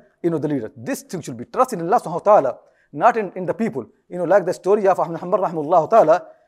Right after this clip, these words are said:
somebody came to Ahmad Hanbal rahimahullah ta'ala and said that "I am going for the Hajj and I will, my trust will be in Allah subhanahu wa ta'ala. Trust in Allah subhanahu wa ta'ala, I am going for Hajj.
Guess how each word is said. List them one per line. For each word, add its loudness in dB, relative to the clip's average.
somebody 0
came -4
to -6
Ahmad -6
Hanbal -2
rahimahullah -2
ta'ala -2
and -2
said 0
that -6
"I -2
am -4
going 0
for 0
the -2
Hajj 4
and 6
I 4
will, -2
my 4
trust 2
will -2
be -6
in -4
Allah 2
subhanahu -10
wa -4
ta'ala. -6
Trust -2
in -8
Allah 0
subhanahu -6
wa -6
ta'ala, 0
I 4
am -4
going -4
for 0
Hajj. -4